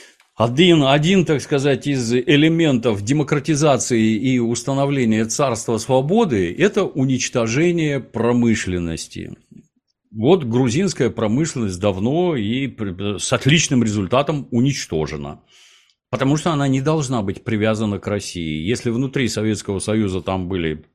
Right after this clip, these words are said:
крепчайшие связи, ну, я про Грузию не очень, но там, говорят, минимум пара авиационных заводов была. Вот как, например, в Ташкенте, в Узбекистане строили Ил-семьдесят шестые,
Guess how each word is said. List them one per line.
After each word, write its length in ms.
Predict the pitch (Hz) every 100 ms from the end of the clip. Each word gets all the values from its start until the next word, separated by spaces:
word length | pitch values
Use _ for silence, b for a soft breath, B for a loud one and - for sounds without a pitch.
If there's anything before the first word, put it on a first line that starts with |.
| -
крепчайшие 760 | - 123 117 - 139 113 - 101
связи, 580 | - 156 185 143 80 - B B B B B -
ну, 540 | 123 135 104 85 87 -
я 300 | 107 107 90
про 220 | - 107
Грузию 420 | 120 120 104 98
не 80 | 104
очень, 380 | 135 165 - 90
но 380 | 87 120 117 87
там, 280 | - 110
говорят, 340 | 92 92 95 -
минимум 540 | 113 117 95 85 80
пара 440 | - 123 92 85 -
авиационных 640 | 107 101 95 104 95 90 85
заводов 640 | 90 90 110 127 120 110
была. 520 | 107 104 101 95 92
Вот 180 | 85 185
как, 260 | - 127 -
например, 440 | 98 98 107 101 90
в 100 | -
Ташкенте, 560 | - - 98 82 80
в 80 | 82
Узбекистане 760 | 98 101 101 110 - 95 82
строили 520 | 85 - 185 151 98 82
Ил-семьдесят 800 | 82 110 104 - 98 87 90 80
шестые, 680 | - 107 - 90 76 73